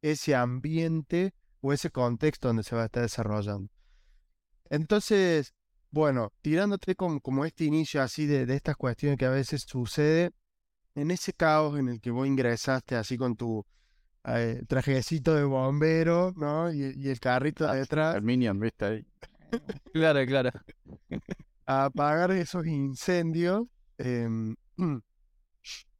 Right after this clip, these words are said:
Speaker 1: ¿cuáles fueron las buenas prácticas que pudiste implementar, por ejemplo, rápido, que, que dieron un resultado que te dio más credibilidad al momento de poder sentarte a negociar el resto, ¿no?
Speaker 3: Bien.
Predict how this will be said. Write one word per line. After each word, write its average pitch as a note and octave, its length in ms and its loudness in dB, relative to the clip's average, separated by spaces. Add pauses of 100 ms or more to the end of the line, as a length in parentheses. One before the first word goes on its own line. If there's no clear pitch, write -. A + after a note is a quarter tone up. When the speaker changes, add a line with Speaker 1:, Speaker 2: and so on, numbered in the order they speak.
(160)
Speaker 1:
¿cuáles F3+ 220 2
fueron F#3 300 4
las D3 100 2
buenas E3 280 0
prácticas E3 460 4
que C3+ 100 -4
pudiste C3+ 340 -6
implementar, C3 640 0
por C3+ 140 0
ejemplo, C3 360 -2
rápido, C#3+ 520 0
que, A#2 300 -2
que B2 120 -4
dieron C#3 300 0
un C#3 100 0
resultado C3 680 -2
que A2+ 400 -4 (520)
te B2+ 100 -2
dio C#3 200 2
más C#3+ 240 0
credibilidad C3 720 0
al C#3+ 80 2
momento C3 440 0
de B2+ 60 -2
poder A#2+ 280 -2
sentarte A#2+ 460 0
a - 20 2
negociar A#2 460 0
el A2+ 100 0
resto, A2 340 -4
¿no? G#2+ 220 -6 (3000)
Speaker 3:
Bien. B2+ 280 0